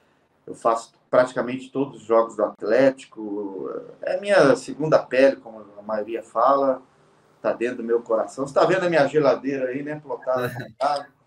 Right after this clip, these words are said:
Speaker 1: E eu tenho outras coisas aqui que eu, que eu, que é do Galo. Então, assim, é, é minha satisfação, é, é ver o Atlético jogar bem, é ver o Atlético ganhando, é ver o torcedor feliz, é isso que a gente quer.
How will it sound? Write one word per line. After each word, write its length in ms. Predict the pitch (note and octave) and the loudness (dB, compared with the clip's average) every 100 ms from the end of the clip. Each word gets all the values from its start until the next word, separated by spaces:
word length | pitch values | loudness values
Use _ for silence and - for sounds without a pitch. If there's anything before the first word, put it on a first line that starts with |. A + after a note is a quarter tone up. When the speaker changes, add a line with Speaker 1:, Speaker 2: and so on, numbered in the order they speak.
| _ _ _ _ _ _ _ _ | _ _ _ _ _ _ _ _
Speaker 1:
E 220 | A#2 A#2 A#2 | -8 -2 -2
eu 80 | |
tenho 220 | A#2 C3+ C3 | 0 0 2
outras 300 | D3 C#3+ - | 0 -2 -4
coisas 380 | C#3 C#3 B2+ | -2 -2 0
aqui 420 | A#2 - C3 C#3 C3+ | -2 -2 -2 -2 0
que 80 | |
eu, 220 | A#2 G#2 - | -2 -2 -6
que 80 | A2 | -4
eu, 280 | G#2+ G2+ - | -4 -6 -10
que 80 | A2+ | -8
é 40 | |
do 120 | G#2+ - | -8 -2
Galo. 760 | G#2+ B2+ C3 B2 A2 G#2 G#2 _ _ - | 4 6 6 4 -2 -8 -10 _ _ -14
Então, 180 | C#3 D3 | -10 -10
assim, 460 | - C3+ A#2 G#2 - _ _ _ _ _ _ _ - | -6 -6 -6 -8 -16 _ _ _ _ _ _ _ 2
é, 1120 | A#2+ D3+ D#3+ E3+ D#3+ C#3 B2+ B2 - - - - | 6 8 8 6 4 2 -2 -6 -8 -12 -12 -8
é 120 | C3 | -2
minha 160 | D3 | -2
satisfação, 960 | D3+ D3+ D3 - C3+ - - C#3 D3 C3+ | 0 -2 -2 0 0 0 -2 0 0 -2
é, 340 | A#2+ G#2+ F#2+ | -2 -2 -4
é 20 | |
ver 180 | G#2+ B2 | -2 2
o 40 | B2 | 2
Atlético 360 | A#2+ C3 C3+ | 2 -2 -2
jogar 240 | C3+ A#2+ - | 0 0 -2
bem, 240 | B2 C3 | 0 0
é 60 | A#2+ | 2
ver 100 | B2 | 0
o 60 | |
Atlético 440 | A#2+ A#2+ B2+ - - | -2 -6 -12 -12 -16
ganhando, 540 | G2 G#2 C3 C3+ A2+ | -14 -6 -2 -2 -2
é 60 | G#2 | -6
ver 80 | A#2+ | -10
o 60 | |
torcedor 480 | B2 C3 A#2+ G#2+ A#2+ | -14 -12 -8 -6 -6
feliz, 540 | - G2+ G#2 B2+ B2 | -8 -12 -10 -8 -8
é 40 | A2+ | -10
isso 180 | A#2+ - | -12 -10
que 80 | |
a 40 | C3 | -10
gente 260 | B2+ - | -10 -18
quer. 220 | - - | -12 -12